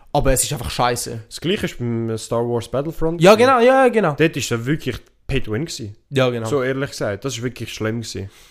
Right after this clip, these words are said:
Speaker 1: Ja.
Speaker 2: Aber, äh, ich, das ist, bei Battlefield eins mag ich mich noch erinnern, wir haben das ganz selten mal zusammengespielt und du hast mich auseinandergenommen. Also, bist
Speaker 1: Ja.
Speaker 2: wirklich, ich bin ja nicht schlecht im Shooter, allgemein.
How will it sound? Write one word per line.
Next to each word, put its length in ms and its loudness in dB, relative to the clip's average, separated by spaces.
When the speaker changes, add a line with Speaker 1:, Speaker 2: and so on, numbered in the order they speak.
Speaker 1:
Ja. 420 2
Speaker 2:
Aber, 480 2
äh, 140 -2
ich, 100 -6
das 220 -6
ist, 60 -14
bei 300 -6
Battlefield 540 0
eins 240 0
mag 100 -2
ich 80 -2
mich 80 0
noch 80 0
erinnern, 380 -2
wir 80 -8
haben 80 -6
das 180 -6
ganz 300 -2
selten 260 -2
mal 100 -6
zusammengespielt 760 -6
und 120 -8
du 60 -6
hast 60 -6
mich 100 -2
auseinandergenommen. 520 -6
Also, 140 -2
bist 120 2
Speaker 1:
Ja. 140 2
Speaker 2:
wirklich, 180 -4
ich 60 -4
bin 120 6
ja 80 2
nicht 180 0
schlecht 280 0
im 80 -6
Shooter, 420 -8
allgemein. 460 0